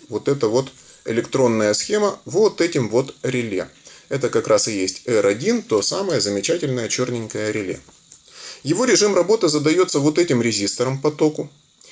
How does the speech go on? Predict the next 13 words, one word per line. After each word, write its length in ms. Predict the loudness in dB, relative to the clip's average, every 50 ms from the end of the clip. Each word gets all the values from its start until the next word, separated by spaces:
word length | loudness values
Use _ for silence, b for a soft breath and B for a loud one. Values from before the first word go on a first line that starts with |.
| B B B
и 200 | -6 -4 -4 -2 0
вот 220 | 0 0 2 2 0
этим 240 | 2 2 0 0
диодом. 480 | 0 0 2 2 2 0 0 -4 -12 -14 _ _ _ _ _ B B B B B
Ток, 240 | B -2 -2 -2 0
конечно 380 | 0 2 2 2 2 2 2
же, 180 | 4 2 2 0 0
через 260 | -2 0 0 2 0
вот 140 | 0 -2 0
такой 240 | 0 0 2 2 2
выпрямитель 500 | 2 2 0 0 0 2 0 0 -2 -6
поступает 680 | -4 -4 -4 -2 -2 0 2 4 4 4 4 2 -2 -2
импульсный. 560 | 0 0 0 0 -2 -2 -2 -2 -6 -8 -14